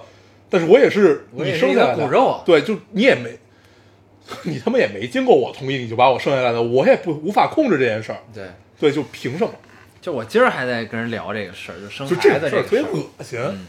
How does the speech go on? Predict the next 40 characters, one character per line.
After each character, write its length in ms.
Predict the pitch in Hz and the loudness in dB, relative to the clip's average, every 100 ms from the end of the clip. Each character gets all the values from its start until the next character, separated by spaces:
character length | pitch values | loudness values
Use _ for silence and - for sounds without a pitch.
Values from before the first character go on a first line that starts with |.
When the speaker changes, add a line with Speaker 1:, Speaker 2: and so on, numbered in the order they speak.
| - | -12
Speaker 2:
嗯。 120 | 156 - - - _ _ _ _ | -12 -12 -16 -20 _ _ _ _
就 80 | - | -6
我 80 | 185 | -6
始 200 | 190 120 | -6 -6
终 200 | 131 240 | -2 -2
觉 100 | 196 | -2
得， 240 | 127 156 - - | -2 -4 -6 -12
就 120 | 214 | -10
是 60 | 220 | -2
为 140 | 262 | -2
什 80 | 156 | 0
么 240 | 143 180 180 _ _ | -4 -8 -8 _ _
现 140 | - 185 | -8 -8
在 80 | - | -8
不 100 | 127 | -10
太 180 | 254 208 | -8 -8
想 260 | - 85 | -10 -8
要 180 | 113 110 | -4 -4
孩 340 | 92 - 90 | -4 -16 -18
子， 100 | 92 90 _ _ _ _ _ _ | -18 -20 _ _ _ _ _ _
就 140 | - 113 | -14 -12
是， 320 | 110 98 92 | -10 -12 -14
就 140 | 123 110 | -16 -16
是 340 | 104 92 90 - | -16 -18 -20 -20
你 120 | 104 101 | -20 -10
对 140 | 147 | -10
自 120 | 156 | -8
己 60 | 117 | -10
的 60 | |
规 200 | 107 180 | -6 -4
划 200 | 185 151 | -4 -4
里 60 | 101 | -6
没 120 | 92 | -6
有 100 | 151 | -8
生 220 | - 170 | -8 -10
孩 240 | 151 101 156 | -10 -10 -10
子 60 | |
这 60 | 165 | -8
一 40 | |
步， 240 | 185 220 | -10 -12